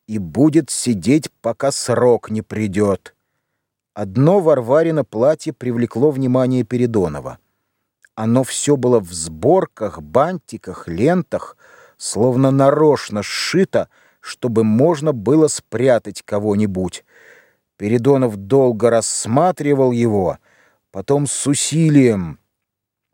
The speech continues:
при помощи ножа вырвал, отчасти вырезал карман, бросил его в печку, а затем принялся рвать и резать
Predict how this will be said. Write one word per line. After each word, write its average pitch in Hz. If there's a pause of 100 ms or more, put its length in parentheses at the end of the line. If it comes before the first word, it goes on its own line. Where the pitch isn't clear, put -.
(180)
при 113
помощи 135
ножа 131 (380)
вырвал, 127
отчасти -
вырезал 123
карман, 127 (380)
бросил 143
его 135
в - (100)
печку, 147 (400)
а 110
затем 127 (100)
принялся 151
рвать 117 (100)
и 135
резать 135